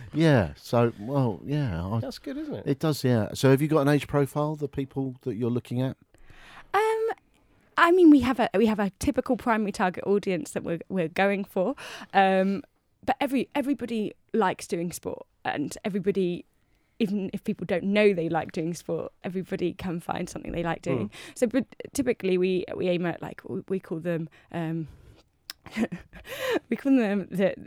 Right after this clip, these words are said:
Speaker 3: the grown-ups, but inverted commas.
Speaker 1: Grown-ups.
Speaker 3: Um, <laughs> so they're not actually quite grown-ups, but they're past that stage where they've left university, they've probably moved to a, a new city, uh, but they, they haven't reached that, like,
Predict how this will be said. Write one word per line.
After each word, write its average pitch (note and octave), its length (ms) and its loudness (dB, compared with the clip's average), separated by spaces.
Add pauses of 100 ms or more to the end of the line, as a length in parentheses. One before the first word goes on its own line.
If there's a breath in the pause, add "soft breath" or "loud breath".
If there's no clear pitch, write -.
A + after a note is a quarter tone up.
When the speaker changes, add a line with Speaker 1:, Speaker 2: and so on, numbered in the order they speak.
Speaker 3:
the G#3+ 100 2
grown-ups, G3 680 2
but - 220 -2
inverted F#3 540 -2
commas. - 440 -6
Speaker 1:
Grown-ups. G#2+ 520 4 (460)
Speaker 3:
Um, D4+ 320 12
<laughs> - 100 -8
so C4+ 200 10 (240 loud breath)
they're C4 140 10
not D4 260 10
actually F3 440 4
quite G#3+ 220 4
grown-ups, F#3 360 0
but - 100 -8
they're - 100 -2
past A3+ 320 0
that - 140 -2
stage F3 320 -2
where F3 80 -4
they've F3+ 140 -4
left A3+ 260 -2
university, F3 720 -4 (200 loud breath)
they've E3+ 140 -6
probably G#3+ 260 0
moved F3+ 280 -2
to E3+ 280 0
a, - 80 -6
a - 80 -4
new F3 200 -2
city, D#3+ 500 -4 (240 loud breath)
uh, - 60 -6
but F3+ 200 -6
they, F3 280 -2
they F3 120 -2
haven't F#3 260 -4
reached - 280 -8
that, E3+ 180 -4
like, D3+ 280 -8